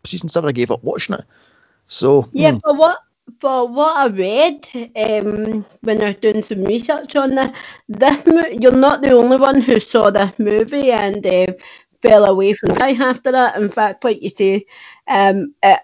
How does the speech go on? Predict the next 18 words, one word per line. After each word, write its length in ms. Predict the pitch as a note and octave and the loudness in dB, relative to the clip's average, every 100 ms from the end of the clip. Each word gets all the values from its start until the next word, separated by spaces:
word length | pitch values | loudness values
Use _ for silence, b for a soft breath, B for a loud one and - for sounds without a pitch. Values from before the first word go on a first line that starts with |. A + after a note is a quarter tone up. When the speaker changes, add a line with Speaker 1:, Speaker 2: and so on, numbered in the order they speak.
| - | 2
Speaker 2:
I 120 | - | 4
know 260 | A#3 C4+ D4 | 6 6 6
the, 340 | B3 A3 G3+ D#3+ | 4 6 4 0
what 400 | B2 G3 G#3 G3 | -14 -4 -4 -2
was 180 | G#3 G3 | -4 -4
there 140 | G#3+ F#3+ | -6 -6
in 80 | F#3+ | -4
the 60 | |
end, 240 | F3 G3 A3 | -6 -6 -4
about 240 | F#3+ D3 | -2 0
eleven 340 | F3+ F3+ G3 | 2 2 0
seasons 580 | F3+ - G3 G#3 C#4 C4 | -2 -6 -10 -4 -2 0
of 60 | C#4+ | 0
this, 180 | D4 D4 | 0 -2
sh-, 260 | - - - B4 - | -8 -12 -14 -20 -18
this 280 | C#4+ D4 D4 | -4 -4 -4
thing, 340 | - D4 D4+ C#4+ B B B - | -2 0 0 -2 B B B 2
um, 460 | A#3 A3+ A3+ A3+ | 4 6 6 6